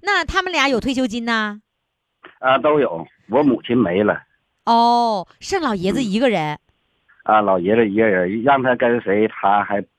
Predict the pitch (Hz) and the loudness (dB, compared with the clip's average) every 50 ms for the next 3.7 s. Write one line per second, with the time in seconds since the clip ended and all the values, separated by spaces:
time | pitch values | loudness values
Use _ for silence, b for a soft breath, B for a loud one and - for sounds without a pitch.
0 | _ _ - 92 - - - 131 - - _ _ _ _ - - - _ _ _ | _ _ -12 -8 -4 -2 0 0 -2 -2 _ _ _ _ -6 -6 -6 _ _ _
1 | _ _ B B 202 208 202 202 247 294 277 254 226 302 302 - 381 415 330 294 | _ _ B B -12 -8 -4 0 2 4 2 2 0 -4 -6 -2 0 0 0 -2
2 | 285 - 370 349 302 - 254 254 254 220 269 247 254 247 254 254 247 220 226 - | -4 0 0 0 0 0 -2 -4 -2 0 0 2 2 2 2 0 0 0 -2 -4
3 | 277 254 214 220 247 226 196 220 240 208 180 165 165 | -2 -2 0 0 -2 -4 -2 -4 -4 -4 -4 -6 -8